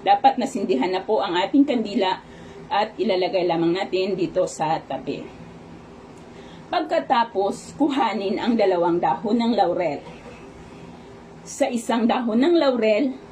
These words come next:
isulat mo ang kanyang kumplitong pangalan at ang kanyang kumplitong kapanganakan. Kanyang pangalan at kanyang kumplitong pangalan at kanyang kapanganakan. Kailangan po yun.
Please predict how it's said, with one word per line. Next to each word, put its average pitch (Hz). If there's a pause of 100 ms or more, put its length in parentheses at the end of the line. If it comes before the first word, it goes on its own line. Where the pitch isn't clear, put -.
(420)
isulat 294
mo 226
ang 208
kanyang 196
kumplitong 196
pangalan 160 (640)
at 392
ang 330
kanyang 220
kumplitong 226
kapanganakan. 175 (720)
Kanyang 226
pangalan 285
at 254
kanyang 202
kumplitong 226
pangalan 208 (160)
at 240
kanyang 226 (160)
kapanganakan. 220
Kailangan 196
po 220
yun. 202